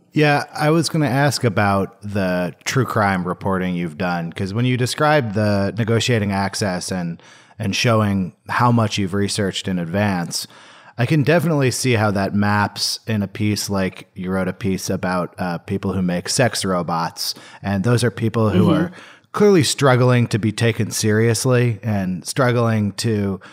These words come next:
Speaker 1: have the world understand what they're doing. They kind of have a, a reason to wanna get a message out. But in some of these crime stories,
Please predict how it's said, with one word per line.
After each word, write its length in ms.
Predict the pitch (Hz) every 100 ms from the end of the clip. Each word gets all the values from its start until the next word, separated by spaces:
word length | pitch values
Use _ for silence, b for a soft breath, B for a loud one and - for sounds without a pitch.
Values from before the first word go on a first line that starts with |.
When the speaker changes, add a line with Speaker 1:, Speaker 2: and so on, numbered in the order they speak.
| B -
Speaker 1:
have 220 | 113 101
the 100 | 104
world 320 | 98 107 101
understand 680 | 101 101 98 - 104 95 90
what 160 | 92
they're 100 | 95
doing. 360 | 85 98 87 90
They 120 | 113
kind 200 | 151 165
of 80 | 120
have 180 | 113 101
a, 140 | 98
a 140 | 117 101
reason 560 | 98 110 104 104 90
to 100 | 98
wanna 220 | 95 90
get 260 | 85 95 90 B B B
a 80 | 101
message 560 | 98 104 - 90 82
out. 420 | 92 78 78 76 - B B B _ -
But 340 | 143 131 - -
in 600 | 151 147 147 143 139 117 _ -
some 260 | - 185
of 120 | 190
these 200 | 139 143
crime 460 | - - 139 160 156
stories, 840 | - 113 95 95 92 92 92 -